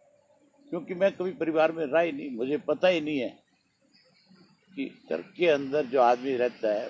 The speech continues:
उनको किन किन परिस्थितियों का सामना करना पड़ता है। इसलिए कभी भी किसी भी देश का, प्रदेश का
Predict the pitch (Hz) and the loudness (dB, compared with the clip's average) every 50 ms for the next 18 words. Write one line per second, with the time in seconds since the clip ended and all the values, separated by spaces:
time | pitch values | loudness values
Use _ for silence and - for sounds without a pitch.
0 | - - - 151 151 135 - 160 - - - 185 185 180 135 - - 180 170 135 | -10 -12 -10 -10 -8 -6 -6 -6 -6 -6 -6 -6 -6 -6 -6 -4 -4 -4 -4 -6
1 | - - 143 139 - - - 156 131 - - 151 135 - 139 135 - - 123 135 | -8 -8 -10 -10 -8 -8 -8 -8 -8 -6 -8 -6 -4 -2 -4 -4 -4 -4 -6 -4
2 | 131 127 123 - 117 113 117 104 - - - - - - - - _ _ - - | -2 -4 -4 -4 -6 -6 -6 -6 -8 -10 -20 -20 -20 -20 -20 -20 _ _ -20 -20
3 | - - - _ - _ _ _ - _ - _ _ _ _ _ _ - - - | -20 -20 -20 _ -20 _ _ _ -20 _ -20 _ _ _ _ _ _ -20 -20 -20
4 | - - - - - - - - - - - - - 156 - - - 208 214 208 | -20 -20 -20 -20 -20 -20 -14 -8 -8 -8 -8 -8 -12 -12 -10 -6 0 2 2 2
5 | - - 190 202 208 208 196 156 143 165 185 175 - 147 127 - - 170 185 165 | 2 0 -2 -2 0 -2 -2 -2 -2 -4 -4 -4 -6 -8 -8 -6 -6 -6 -6 -4
6 | 151 160 156 139 113 101 139 151 170 160 - - - 156 156 151 143 - - - | -2 -2 -4 -4 -4 -4 -2 -2 -2 -2 -4 -4 -2 0 0 0 0 -2 -6 -8
7 | 127 123 139 156 160 135 - - - 127 | -6 -4 -2 -4 -4 -4 -4 -4 -2 -2